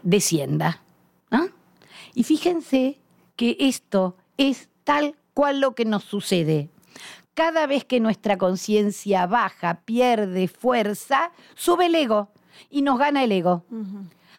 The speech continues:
Speaker 1: O sea, si nosotros no queremos que nos gane el ego y que realmente el ego esté a nuestro servicio, ¿no? Eh, que tiene que ver con la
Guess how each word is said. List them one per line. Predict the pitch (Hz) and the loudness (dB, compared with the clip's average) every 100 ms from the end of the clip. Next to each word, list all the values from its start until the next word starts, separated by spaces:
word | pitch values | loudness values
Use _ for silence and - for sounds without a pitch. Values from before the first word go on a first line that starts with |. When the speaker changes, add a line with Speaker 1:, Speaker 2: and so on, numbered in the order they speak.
| - | -4
Speaker 1:
O | 233 | 0
sea, | 247 | 0
si | 262 | 0
nosotros | 254 254 330 339 | -2 -2 -2 0
no | 311 349 | 0 0
queremos | 359 359 294 - | 0 0 0 0
que | 233 | 0
nos | 208 196 | 0 0
gane | 240 247 | 0 0
el | 240 | 2
ego | 226 196 208 - - _ | 2 2 -2 -4 -16 _
y | 247 | -2
que | 240 233 | 0 2
realmente | 277 294 285 269 247 | 2 2 0 0 0
el | 233 269 | 2 2
ego | 349 254 226 - | 2 0 -2 0
esté | 220 - - 381 | -2 -4 -2 0
a | |
nuestro | 240 202 190 185 | 0 -2 -2 -2
servicio, | 202 190 185 - 202 208 349 - _ _ _ - _ _ | 0 0 -2 -4 -2 0 0 -4 _ _ _ -20 _ _
¿no? | - 233 349 _ - | -2 -2 -2 _ -12
Eh, | - 190 | -2 -2
que | 196 | 0
tiene | 185 208 220 | 0 0 2
que | 208 | 2
ver | 214 | 0
con | 220 190 | 0 0
la | 175 - | 0 -2